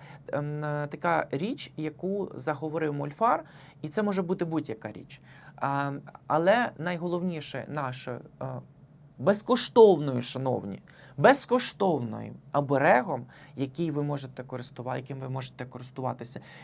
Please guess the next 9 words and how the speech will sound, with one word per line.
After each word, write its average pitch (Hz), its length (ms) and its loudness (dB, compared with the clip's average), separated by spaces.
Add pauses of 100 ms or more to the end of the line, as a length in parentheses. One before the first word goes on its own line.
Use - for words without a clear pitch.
(120)
і 196 220 0
знищувати 151 840 2
ворога, 151 640 0 (1080)
це 151 360 2
українська 123 640 -10
мова. 110 320 -16 (720)
І 156 60 -2
саме 160 360 0
мова 143 520 -2